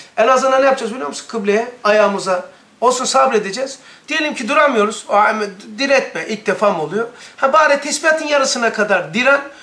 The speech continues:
Sonra biraz böyle otur. E, antrenman yapalım ya futbolcular hani yapa yapa, yapa yapa alışıyor. Ondan sonra bir, birkaç dakika gene yayılmış otur. Tekrar rahatladın mı? Tekrar otur, diren.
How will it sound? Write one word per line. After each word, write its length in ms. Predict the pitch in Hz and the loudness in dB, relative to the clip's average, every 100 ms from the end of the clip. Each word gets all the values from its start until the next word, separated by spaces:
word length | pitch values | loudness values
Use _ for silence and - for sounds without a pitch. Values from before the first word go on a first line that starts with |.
| - | -16
Sonra 320 | - 285 277 | -4 0 2
biraz 300 | 269 247 202 | 2 2 2
böyle 200 | 214 208 | 2 2
otur. 560 | 190 240 262 269 269 - _ _ _ - - _ _ _ - | 0 0 0 -2 -8 -12 _ _ _ -20 -20 _ _ _ -10
E, 120 | 202 | -8
antrenman 380 | - 185 180 196 | -4 -4 0 2
yapalım 360 | 202 196 262 269 | 2 4 0 2
ya 260 | 208 180 | 2 0
futbolcular 680 | 170 175 170 170 170 170 170 170 | -6 -10 -8 -8 -4 -2 -2 -2
hani 220 | 156 151 151 | -4 -4 -4
yapa 260 | 175 170 170 | -2 -2 -4
yapa, 280 | 156 151 143 | -6 -6 -4
yapa 280 | 170 175 | -2 0
yapa 200 | 170 165 | -2 -2
alışıyor. 360 | 160 190 - 220 - - - - | -6 -6 -8 -8 -10 -20 -20 -8
Ondan 220 | 277 285 | -2 0
sonra 260 | 269 269 269 | 2 0 0
bir, 280 | 277 - 262 | -4 -8 -8
birkaç 360 | 254 294 - | 0 0 2
dakika 480 | 254 240 254 240 240 | 0 2 2 2 2
gene 320 | 220 233 214 208 | 0 2 0 0
yayılmış 420 | 208 208 202 - | 0 2 0 -6
otur. 220 | 175 - - - - | -8 -8 -12 -18 -10
Tekrar 500 | - 349 349 254 - - - - | -4 -2 2 2 0 -8 -20 -4
rahatladın 440 | 190 247 277 277 185 | 0 2 2 0 -2
mı? 60 | - - _ | -4 -18 _
Tekrar 340 | 330 330 277 | 0 2 2
otur, 340 | 226 202 294 202 | 2 0 -4 -2
diren. 340 | 220 170 - | 0 0 -4